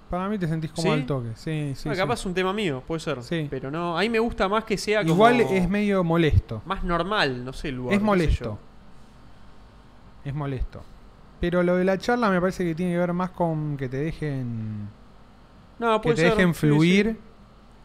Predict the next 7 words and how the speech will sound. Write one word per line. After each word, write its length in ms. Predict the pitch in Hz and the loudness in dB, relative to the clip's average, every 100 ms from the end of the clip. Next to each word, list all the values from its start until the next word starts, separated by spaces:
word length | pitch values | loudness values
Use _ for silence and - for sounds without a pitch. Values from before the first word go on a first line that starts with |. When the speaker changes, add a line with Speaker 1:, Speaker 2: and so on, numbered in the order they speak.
| - - - - - 117 | -20 -20 -20 -20 -20 -14
Speaker 1:
eh, 240 | 113 104 92 - - - - - - - | -12 -12 -16 -18 -20 -20 -20 -20 -20 -2
Speaker 2:
Bueno, 260 | 185 160 151 | 2 4 4
obviamente, 580 | 165 160 160 131 117 | 4 2 0 -4 -8
sí, 220 | 113 139 123 | -2 -2 -2
sí, 160 | 127 | -4
sí, 220 | - 123 117 - - - - | -8 -10 -12 -14 -14 -14 -6
claro, 200 | 131 | -4